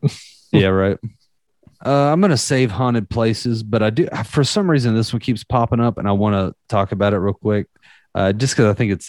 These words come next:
Speaker 2: interesting, but there's not a whole bunch about it. I mean, we could look more into it, but at Facts Always with a Z,
Speaker 1: Yeah.
Speaker 2: uh, there's a village in Nepal named Hoxie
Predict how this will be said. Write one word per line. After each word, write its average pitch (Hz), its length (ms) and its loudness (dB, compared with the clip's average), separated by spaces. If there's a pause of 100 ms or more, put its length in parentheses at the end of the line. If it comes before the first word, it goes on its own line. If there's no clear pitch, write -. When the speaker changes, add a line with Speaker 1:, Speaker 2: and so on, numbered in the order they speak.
Speaker 2:
interesting, 107 580 -6 (160)
but 95 120 -6
there's 98 160 -2
not 95 180 0
a 87 40 -2
whole 101 200 2
bunch 98 240 0
about 90 300 -2
it. 98 160 -4
I 95 80 -2
mean, 95 120 0
we 92 100 -2
could 82 140 -6
look 107 220 -4
more 85 140 -4
into 92 280 -4
it, 87 120 -2
but 110 320 -2 (480)
at 107 340 0 (340)
Facts 131 520 -2
Always 113 1160 0 (360)
with 104 220 -4
a 101 40 -4
Z, 110 420 0 (220)
Speaker 1:
Yeah. 104 380 -2 (240)
Speaker 2:
uh, 98 360 0
there's 135 300 2
a 123 60 0
village 127 520 2
in 117 120 -6
Nepal 110 680 -4 (100)
named 104 520 -4 (140)
Hoxie 180 720 -2